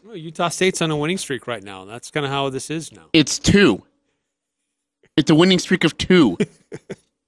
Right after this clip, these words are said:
Speaker 1: They're
Speaker 2: Two.
Speaker 1: gonna make it three this year.
Speaker 2: B Y U made it, like, thirty years in a row, and we, we're at two, and we're all
Speaker 1: <laughs> Okay,
Speaker 2: thrilled.
Speaker 1: well, I didn't wanna go there.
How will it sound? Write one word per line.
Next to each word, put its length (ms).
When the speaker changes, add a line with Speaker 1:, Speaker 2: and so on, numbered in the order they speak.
Speaker 1:
They're 220
Speaker 2:
Two. 120
Speaker 1:
gonna 100
make 180
it 120
three 320
this 280
year. 100
Speaker 2:
B 120
Y 80
U 160
made 180
it, 60
like, 220
thirty 320
years 320
in 60
a 40
row, 300
and 80
we, 160
we're 200
at 200
two, 380
and 100
we're 160
all 180
Speaker 1:
<laughs> 140
Okay, 120
Speaker 2:
thrilled. 320
Speaker 1:
well, 180
I 100
didn't 240
wanna 160
go 240
there. 320